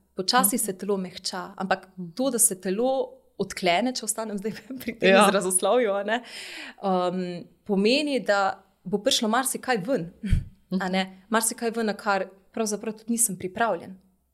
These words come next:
Speaker 1: Nisem pripravljen videti, nisem pripravljen občutiti, nisem pripravljen slišati, če je to glas, ki pride ven.
Speaker 2: Mhm.
Speaker 1: Eh,
Speaker 2: Mhm.
Speaker 1: ker ljudje pa vidim, da imamo močno potrebo po tem, da mi to tudi glasno izrazimo. Ker če je nekaj, da se res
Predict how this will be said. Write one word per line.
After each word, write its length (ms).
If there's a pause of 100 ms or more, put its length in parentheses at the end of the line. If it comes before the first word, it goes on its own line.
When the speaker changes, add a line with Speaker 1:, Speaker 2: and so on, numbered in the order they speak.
(160)
Speaker 1:
Nisem 220
pripravljen 460
videti, 340
nisem 240
pripravljen 480
občutiti, 560 (380)
nisem 280
pripravljen 420
slišati, 560
če 140
je 40
to 120
glas, 300
ki 120
pride 320
ven. 240
Speaker 2:
Mhm. 100 (520)
Speaker 1:
Eh, 100
Speaker 2:
Mhm. 440 (180)
Speaker 1:
ker 380
ljudje 440
pa 120
vidim, 320
da 240
imamo 420
močno 380
potrebo 440
po 160
tem, 260 (280)
da 160
mi 120
to 140
tudi 220
glasno 420
izrazimo. 640
Ker 160
če 140
je 80
nekaj, 400
da 120
se 160
res 240